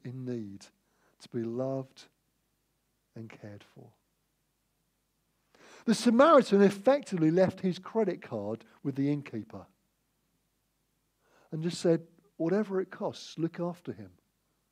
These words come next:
And, and I'll sort it out on my return journey." It's like giving the guy a blank check. "Just take care of him. I'll sort it out on my return." He went way beyond. He gave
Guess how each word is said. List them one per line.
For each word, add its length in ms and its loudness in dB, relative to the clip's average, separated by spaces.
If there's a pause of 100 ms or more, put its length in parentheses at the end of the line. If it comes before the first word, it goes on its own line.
(540)
And, 100 -6
and 260 -8
I'll 80 -4
sort 260 -6
it 80 -6
out 160 -6
on 100 -8
my 100 -6
return 460 -8
journey." 340 -8 (960)
It's 60 -10
like 100 -6
giving 220 -4
the 60 0
guy 200 -2
a 20 -4
blank 300 -6
check. 340 -4
"Just 220 -8 (140)
take 240 -8
care 260 -6
of 140 -4
him. 180 -12 (400)
I'll 80 -10
sort 260 -8
it 100 -4
out 200 -6
on 140 -12
my 100 -8
return." 540 -10 (2750)
He 100 -6
went 240 -4
way 460 -6
beyond. 580 -6 (380)
He 100 0
gave 680 -4